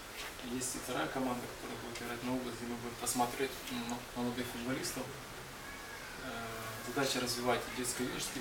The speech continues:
футбол в клубе. Есть, э, возраста, которые играют на первенстве Украины по, по юношам, Ю пятнадцать, Ю семнадцать, они начнут с осени. Мы чуть позже начнем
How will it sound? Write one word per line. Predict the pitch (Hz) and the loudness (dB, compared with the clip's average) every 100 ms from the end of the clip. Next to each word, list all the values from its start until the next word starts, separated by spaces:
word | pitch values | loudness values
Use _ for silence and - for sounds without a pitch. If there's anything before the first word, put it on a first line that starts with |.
| - | -2
футбол | 123 131 | 4 4
в | 120 - | 4 2
клубе. | 123 120 117 - - - - - - - - - | 0 0 -2 -2 -8 -8 -8 -8 -8 -8 -8 -4
Есть, | 120 120 - - | 0 0 0 0
э, | 117 113 113 - - - | 0 0 -2 -4 -8 -4
возраста, | 123 120 123 - 120 | -2 0 2 4 4
которые | 117 123 117 | 2 0 2
играют | 117 117 | 2 0
на | 113 | -2
первенстве | 117 117 110 120 | -2 -2 -2 -4
Украины | 117 - 117 113 110 - | -4 -4 -4 -4 -4 -2
по, | 113 110 - - - - - - - - - - | 0 0 -2 -6 -8 -8 -8 -8 -8 -8 -8 0
по | 123 | 2
юношам, | - 147 - 123 | 2 2 2 4
Ю | 123 | 2
пятнадцать, | 120 123 127 - 127 | 0 4 4 4 0
Ю | |
семнадцать, | 117 - 135 156 - 120 | 2 2 2 0 0 0
они | 120 | 2
начнут | 120 - 117 | 2 2 0
с | - | 0
осени. | 156 - 120 117 - - - - - - 120 | 2 2 2 -2 -4 -4 -4 -4 -2 -2 -2
Мы | 120 | 0
чуть | 120 - | -2 2
позже | 151 131 127 - | 4 4 2 2
начнем | 123 - 120 | 0 0 0